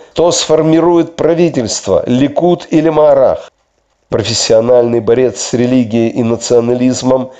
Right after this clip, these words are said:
Шуламит Алони в прямом смысле слова начала заикаться. От приступа ярости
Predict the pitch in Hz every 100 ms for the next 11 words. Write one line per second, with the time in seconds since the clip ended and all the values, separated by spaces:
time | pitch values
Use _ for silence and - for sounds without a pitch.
0 | - - - 143 143 151 151 - 123 117
1 | 131 139 143 139 - _ - 131 147 156
2 | 147 - 151 151 - 131 - 131 151 143
3 | 143 139 139 143 135 127 135 - 131 110
4 | - - 85 69 - _ _ _ _ _
5 | - 104 - 135 160 - 156 - 135 104
6 | 127 165 175 - - 110 85